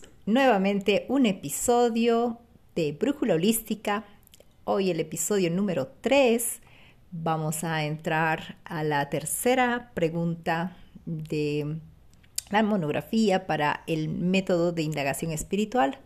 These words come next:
una formación de guía para la paz interior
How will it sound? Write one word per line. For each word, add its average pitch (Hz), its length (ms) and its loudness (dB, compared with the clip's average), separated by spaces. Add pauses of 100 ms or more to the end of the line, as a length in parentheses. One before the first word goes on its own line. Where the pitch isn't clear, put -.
(500)
una 269 160 4
formación 214 560 2
de 185 100 2
guía 175 240 0
para 151 160 -2
la 147 160 -2
paz 160 220 -2
interior 160 480 0